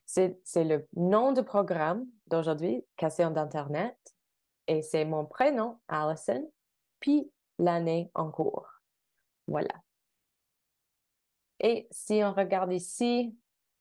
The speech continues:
une autre fois, euh, des conseils d'Internet, on a suivi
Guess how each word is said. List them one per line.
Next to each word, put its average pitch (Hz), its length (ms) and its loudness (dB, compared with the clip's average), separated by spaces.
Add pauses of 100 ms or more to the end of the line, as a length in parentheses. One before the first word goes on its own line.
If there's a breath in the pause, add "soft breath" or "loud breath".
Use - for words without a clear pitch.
(120)
une 190 140 0
autre 196 260 -2
fois, 196 460 0 (120)
euh, 170 380 0
des 165 220 0
conseils 175 360 0
d'Internet, 170 580 0 (500 loud breath)
on 175 80 0
a 175 80 2
suivi 190 500 0